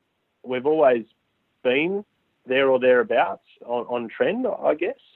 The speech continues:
Um, but, uh, yeah, we, we don't have, you know, we've got a really <laughs> bloody popular pale ale, which I think is one of,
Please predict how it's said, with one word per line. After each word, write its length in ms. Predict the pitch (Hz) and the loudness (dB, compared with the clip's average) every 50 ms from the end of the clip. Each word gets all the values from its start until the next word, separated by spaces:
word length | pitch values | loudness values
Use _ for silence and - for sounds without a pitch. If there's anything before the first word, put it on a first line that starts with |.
| - - | -4 0
Um, 500 | 113 107 104 104 101 101 101 101 98 - - - - - - - _ _ _ _ _ _ _ - | 2 4 4 6 6 4 4 2 -2 -6 -12 -20 -20 -20 -20 -20 _ _ _ _ _ _ _ 4
but, 280 | - 120 113 107 - _ _ _ _ - - | 6 6 6 6 4 _ _ _ _ -2 0
uh, 540 | 127 120 117 110 110 110 110 110 107 107 104 - _ _ _ - | 2 4 4 4 4 4 2 2 0 -2 -4 -10 _ _ _ -10
yeah, 220 | 127 131 139 123 98 | -4 -2 -2 -2 -2
we, 220 | 90 101 104 98 _ _ - | -4 -8 -10 -12 _ _ -12
we 100 | - 113 | -10 -10
don't 380 | 107 - 120 117 120 117 - - | -4 0 2 2 2 0 -2 -4
have, 380 | - - 101 98 98 95 92 - _ _ _ _ _ _ _ - | -2 2 2 2 2 0 -4 -8 _ _ _ _ _ _ _ -12
you 80 | - 120 | -10 -8
know, 100 | 92 85 | -6 -4
we've 120 | 95 113 | -2 0
got 100 | 117 104 | 0 0
a 60 | 90 | 0
really 480 | 87 101 110 110 107 104 98 92 87 - _ _ _ _ _ _ - - - | 0 0 4 4 4 4 4 0 -2 -4 _ _ _ _ _ _ -20 -16 -12
<laughs> 840 | - - - - _ _ _ _ _ _ _ _ _ _ _ _ _ | -12 -12 -12 -14 _ _ _ _ _ _ _ _ _ _ _ _ _
bloody 220 | - 120 117 110 101 | 2 2 2 2 0
popular 420 | - - 117 - - 113 98 90 | 0 0 -2 0 2 2 0 2
pale 360 | - - 113 113 120 120 107 | 2 4 6 6 8 8 8
ale, 140 | 98 98 101 | 6 4 2
which 180 | 107 101 - 110 | 0 -2 -2 -4
I 80 | 104 | -6
think 220 | 101 - 104 95 85 | -6 -6 -8 -10 -10
is 80 | 90 | -10
one 140 | 101 98 98 | -8 -6 -6
of, 140 | 95 90 | -6 -6